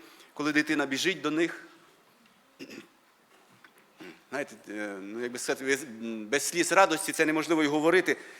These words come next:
Представте картину, вони не жили між собою, вони завжди сварилися. А тут дитина біжить до них зі слізами теж, обнімає їх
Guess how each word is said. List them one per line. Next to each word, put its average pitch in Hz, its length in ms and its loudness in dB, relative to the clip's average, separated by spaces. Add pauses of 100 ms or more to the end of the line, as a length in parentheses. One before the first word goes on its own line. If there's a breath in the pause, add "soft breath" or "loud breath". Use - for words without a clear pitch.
(420 loud breath)
Представте 185 360 6
картину, 170 540 6 (200)
вони 165 220 6
не 196 140 8
жили 175 280 6
між 131 200 0
собою, 110 380 -2 (520)
вони 151 160 4
завжди 175 360 4
сварилися. 156 580 0 (1200)
А 143 120 2
тут 160 180 2
дитина 165 340 4
біжить 147 340 -2
до 156 80 0
них 170 180 2
зі - 140 -4
слізами 156 480 2
теж, 175 320 2 (1500)
обнімає 165 680 6
їх 170 120 2